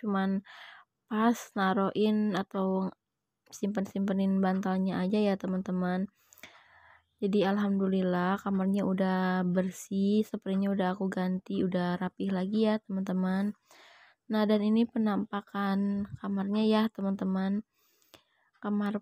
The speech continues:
pink sederhana aja. Kalau menurut aku tuh ini tuh alhamdulillah udah nyaman banget gitu ya, teman-teman. Nah, dan di sini aku mau lanjut ya, teman-teman. Ini tuh video sore hari.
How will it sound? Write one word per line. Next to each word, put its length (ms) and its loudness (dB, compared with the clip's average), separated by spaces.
pink 240 0
sederhana 640 0
aja. 880 -2
Kalau 180 -2
menurut 300 0
aku 180 -6
tuh 260 0
ini 160 -2
tuh 160 -4
alhamdulillah 800 2
udah 560 -2
nyaman 600 -2
banget 540 -2
gitu 240 -4
ya, 160 2
teman-teman. 720 -4
Nah, 160 8
dan 160 8
di 80 6
sini 320 6
aku 320 2
mau 320 6
lanjut 480 4
ya, 160 2
teman-teman. 560 2
Ini 240 2
tuh 160 -4
video 720 4
sore 320 0
hari. 560 2